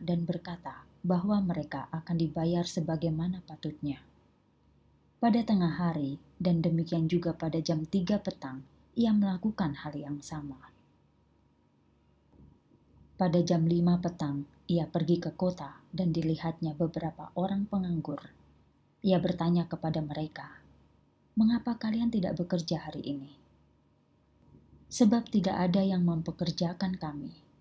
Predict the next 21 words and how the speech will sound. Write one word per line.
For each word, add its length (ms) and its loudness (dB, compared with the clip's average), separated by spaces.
jawab 320 -4
mereka. 560 -8
"Jika 240 4
demikian, 720 2
pergilah 560 -2
ke 80 -2
kebunku 560 -2
dan 320 0
bekerjalah 640 -4
dengan 320 -4
orang-orang 800 -2
yang 80 -2
sudah 400 -4
ada 160 -2
di 160 -2
sana," 400 -6
kata 240 0
tuan 320 0
itu 240 -2
kepada 400 -8
mereka. 480 -14